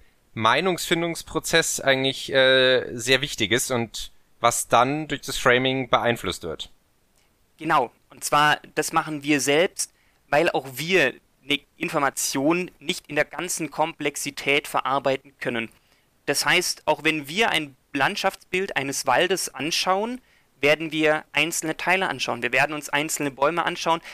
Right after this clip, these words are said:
Speaker 2: Vielleicht bleiben uns unterbewusst einzelne Bäume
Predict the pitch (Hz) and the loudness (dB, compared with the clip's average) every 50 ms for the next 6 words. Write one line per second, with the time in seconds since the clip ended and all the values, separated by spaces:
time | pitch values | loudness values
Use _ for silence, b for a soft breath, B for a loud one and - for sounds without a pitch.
0 | B B B - 147 143 135 160 196 - _ _ - 143 147 160 165 160 143 135 | B B B -4 0 2 2 0 0 -2 _ _ 0 2 2 2 2 -2 -6 -6
1 | - - - 175 180 185 156 160 147 151 165 170 - - - - _ - - 151 | -6 -4 -4 -2 -2 -2 -2 -2 0 0 0 0 0 -4 -6 -8 _ -2 -2 -2
2 | 175 165 - - 165 156 135 139 139 143 147 156 156 156 | 0 -2 -4 -2 -2 -2 0 2 2 2 2 0 -2 -4